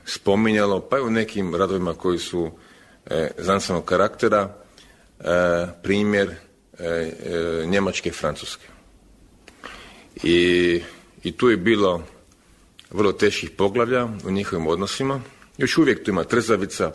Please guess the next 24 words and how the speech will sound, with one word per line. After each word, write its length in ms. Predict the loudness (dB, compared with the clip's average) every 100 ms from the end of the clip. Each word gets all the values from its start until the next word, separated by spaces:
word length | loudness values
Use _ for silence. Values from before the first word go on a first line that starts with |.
| -8
posebno 300 | 0 0 2
na 60 | -2
ekonomskom 400 | -2 -6 -8 -8
planu, 280 | 0 0 0
to 120 | -6
je 80 | -4
prirodno. 420 | -2 0 -2 -6 -12 _ _ _ _ -20 _ _ -16 -2
A 60 |
ono 160 | 2 2
što 140 | 2
je 100 | 2
važno 560 | 2 2 0 0 -2 -2 -14 -20 -20 -14
jest 580 | -2 2 2 0 -10 -16 -20 -20 _ -14
da 560 | 0 2 2 0 -6 -20 _ _
treba 680 | -4 2 2 4 2 2 -4 -16 _ _ _
surađivati, 1000 | -8 -2 0 0 0 0 0 -2 -8 -8 -12 _ -20 _ _
treba 400 | 0 2 2 2
urediti 360 | 2 0 0 -2
odnos 560 | 0 0 -4 -6 -10 -12 -20 _ -20 -10
ili 120 | -4 0
odnose 480 | 0 0 -4 -4
na 120 | -2 -2
način 680 | 0 0 0 -4 -6 -4
da 420 | 0 0 0 -6